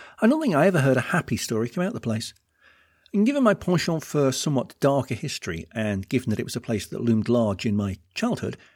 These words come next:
it seemed the perfect destination for a bit of exploration. Now, and this is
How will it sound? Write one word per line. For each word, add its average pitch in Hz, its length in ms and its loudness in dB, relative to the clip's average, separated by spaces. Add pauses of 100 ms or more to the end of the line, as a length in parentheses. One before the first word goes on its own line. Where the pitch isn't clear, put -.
(420)
it 262 240 -2
seemed 240 400 0
the 202 160 -2
perfect 196 380 -2
destination 117 520 -2
for - 200 -6
a - 40 0
bit 120 120 0
of 95 80 -4
exploration. - 640 -4 (840)
Now, 160 300 2 (1000)
and 143 160 2
this 143 160 2
is 123 220 4